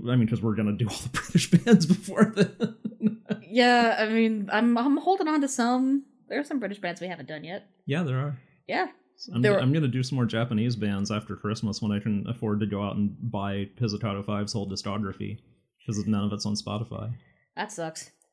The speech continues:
Speaker 1: Yeah.
Speaker 2: But I'm, I'm excited about Sand Soaked. Have you ever listened to that album?
Speaker 1: Nope. I've
Speaker 2: Cool.
Speaker 1: barely listened to that band.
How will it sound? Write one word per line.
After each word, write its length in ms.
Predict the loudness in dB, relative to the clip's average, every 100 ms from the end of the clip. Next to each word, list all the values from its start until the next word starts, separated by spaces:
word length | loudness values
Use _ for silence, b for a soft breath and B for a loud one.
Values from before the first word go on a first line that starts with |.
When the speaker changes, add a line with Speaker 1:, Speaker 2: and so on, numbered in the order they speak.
| _ _ _ _ _ _ _ _ -10
Speaker 1:
Yeah. 360 | -8 -8 -10 B B -2
Speaker 2:
But 140 | 2
I'm, 180 | 4 4
I'm 120 | 2
excited 260 | 2 2 0
about 220 | 0 -2
Sand 200 | -4 -6
Soaked. 180 | -8 -8
Have 100 | -4
you 60 | -2
ever 140 | 0
listened 300 | -2 -2 -4
to 80 | -2
that 60 |
album? 260 | -2 -2 -6 -6 -6
Speaker 1:
Nope. 140 | -6 -8 _
I've 120 | 0 0
Speaker 2:
Cool. 120 | 0
Speaker 1:
barely 380 | -2 0 0 0
listened 260 | -2 -2
to 80 | -4
that 100 | -4
band. 340 | -4 -2 -2